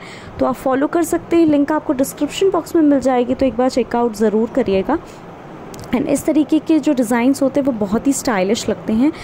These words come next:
And WhatsApp group ज़रूर ज्वाइन कर लीजिएगा, उसका link आपको description box में मिल जाएगा, so that आप WhatsApp group ज्वाइन कर लेंगे। तो वहाँ पर आपको जो भी latest collection रहता है creations का, वो पूरा uploaded रहता है। तो आप वहाँ से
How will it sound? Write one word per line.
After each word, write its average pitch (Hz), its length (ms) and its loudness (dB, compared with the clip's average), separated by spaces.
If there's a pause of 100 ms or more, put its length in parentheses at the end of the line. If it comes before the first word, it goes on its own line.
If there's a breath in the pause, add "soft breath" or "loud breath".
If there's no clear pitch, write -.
(260 loud breath)
And 247 100 4
WhatsApp 262 440 0
group 302 160 2
ज़रूर 247 360 2
ज्वाइन 233 240 2
कर 233 140 0
लीजिएगा, 208 580 2
उसका 311 260 0
link 277 240 2
आपको 294 200 -2
description 302 560 0
box 330 280 -2
में 302 80 2
मिल 262 200 4
जाएगा, 233 320 2
so 240 120 -2
that 240 200 0 (440 loud breath)
आप 240 140 -2
WhatsApp 226 380 0
group 226 180 0
ज्वाइन 233 300 2
कर 285 140 2
लेंगे। 233 380 2 (400 loud breath)
तो 269 60 0
वहाँ 269 160 4
पर 294 120 0
आपको 294 240 0
जो 285 140 4
भी 302 140 2
latest 311 400 0
collection 285 440 0
रहता 233 260 0
है 233 60 2
creations 226 680 0
का, 269 140 -2
वो 277 140 2
पूरा 262 280 -2
uploaded 208 520 0
रहता 202 280 0
है। 262 120 0
तो 320 120 0
आप 277 140 0
वहाँ 240 200 0
से 277 280 -2